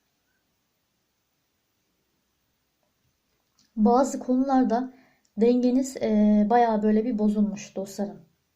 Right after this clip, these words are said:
Ama bu dengenizin düzelmesi için birazcık daha sizin toparlanıp, e,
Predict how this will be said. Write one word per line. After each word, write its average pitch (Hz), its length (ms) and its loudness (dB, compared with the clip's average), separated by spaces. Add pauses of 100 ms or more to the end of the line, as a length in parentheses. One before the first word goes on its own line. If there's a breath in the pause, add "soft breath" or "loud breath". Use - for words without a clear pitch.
(460)
Ama 240 320 -4
bu 220 140 -4
dengenizin 220 640 -2
düzelmesi 214 560 0
için - 320 -14 (380 loud breath)
birazcık 226 480 -4
daha 220 180 -4
sizin 214 200 -6
toparlanıp, 220 760 -4
e, 202 360 -4